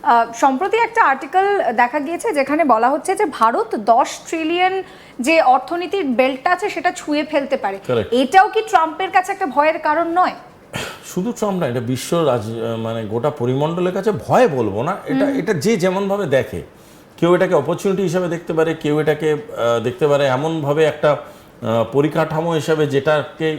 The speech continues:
Speaker 2: ইউটিলাইজ করে সে তাদের গ্রোথটাকে বাড়াবে। So everybody will look into the matter in their own way।
Speaker 1: হুম, হুম।
Speaker 2: এবার পয়েন্টটা হচ্ছে ট্রাম্প যদি মনে করে যে আজকের ডেটে সাবঅর্ডিনেট, আহ,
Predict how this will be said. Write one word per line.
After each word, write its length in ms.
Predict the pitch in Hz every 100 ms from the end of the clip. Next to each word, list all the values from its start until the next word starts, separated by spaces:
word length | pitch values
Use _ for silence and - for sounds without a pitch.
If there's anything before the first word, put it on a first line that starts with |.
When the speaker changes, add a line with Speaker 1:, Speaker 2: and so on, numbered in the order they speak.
| 101
Speaker 2:
ইউটিলাইজ 480 | 127 135 143 151 147
করে 200 | 156 151
সে 240 | - 156 151
তাদের 380 | 127 139 180 180
গ্রোথটাকে 580 | 151 165 160 - 147 156
বাড়াবে। 400 | 135 139 139 143 147 - - -
So 80 | 190
everybody 680 | 208 175 160 214 220 220 226
will 440 | 196 202 170 131 160
look 140 | 185
into 260 | 220 202 208
the 100 | 208
matter 320 | 190 190 208 -
in 60 |
their 380 | 170 208 202 -
own 240 | 196 170 123
way। 80 | 87
Speaker 1:
হুম, 260 | 262 269 277
হুম। 200 | 240 233
Speaker 2:
এবার 220 | 165 180 240
পয়েন্টটা 300 | 220 233 226
হচ্ছে 180 | 240 262
ট্রাম্প 460 | - 214 208 226 208
যদি 200 | 240 247
মনে 300 | 190 196 208
করে 380 | 202 123 143
যে 220 | 160 170 175
আজকের 480 | 135 135 - 190
ডেটে 220 | 185 208 208
সাবঅর্ডিনেট, 680 | 151 127 135 160 190 196 190 - - - -
আহ, 280 | 131 139